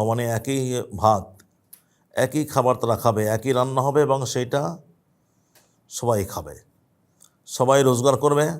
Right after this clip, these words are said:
এবং সে রোজগারটা একত্র হবে, একত্রে মিলেমিশে বসবাস করবে। যদি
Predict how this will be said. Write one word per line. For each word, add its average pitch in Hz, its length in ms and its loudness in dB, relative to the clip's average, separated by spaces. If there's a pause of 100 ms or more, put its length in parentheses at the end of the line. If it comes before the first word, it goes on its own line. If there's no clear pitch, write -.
(720)
এবং 127 200 2 (160)
সে 135 240 -2 (360)
রোজগারটা 120 600 0
একত্র 123 400 2
হবে, - 240 -4 (1600)
একত্রে 143 380 0
মিলেমিশে 139 400 0
বসবাস 101 380 2
করবে। 85 300 -10 (2750)
যদি 135 200 -2